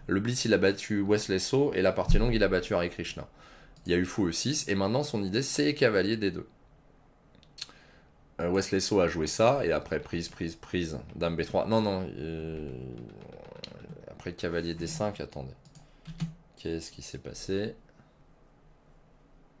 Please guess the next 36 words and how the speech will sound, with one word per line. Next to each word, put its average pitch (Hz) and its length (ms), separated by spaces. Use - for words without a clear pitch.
Non, 95 160
il 104 60
y 104 60
a, 101 100
je, 101 240
je 98 160
dis 95 160
n'importe 92 380
quoi. - 180
Il 76 40
n'y 80 40
a 80 40
pas 104 120
eu 104 60
de 104 80
cavalier 87 400
D 82 160
cinq 90 340
ici. 107 320
Euh, 78 580
c'est 80 160
moi 90 140
qui - 120
regardais 76 380
qu'est-ce - 200
qui - 100
se - 80
passait - 260
sur - 160
cavalier 65 220
D - 40
cinq. - 180
Euh, 85 200
dame 123 280
D 110 120
sept, 135 320